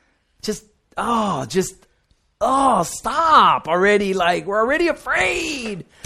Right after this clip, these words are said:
But he just does it over and over, forty days. Verse seventeen, Then Jesse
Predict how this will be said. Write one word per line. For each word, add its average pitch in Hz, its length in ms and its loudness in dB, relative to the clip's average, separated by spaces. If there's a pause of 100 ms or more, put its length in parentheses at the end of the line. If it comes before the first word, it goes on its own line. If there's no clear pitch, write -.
(200)
But 175 120 -4
he 190 100 -2
just 226 260 -2
does 247 320 0
it 147 160 -2
over 202 460 0
and 165 100 0
over, 180 260 -2
forty 185 400 -8
days. 127 600 -6 (480)
Verse 160 160 -6
seventeen, 202 340 4
Then 180 140 0
Jesse 185 680 0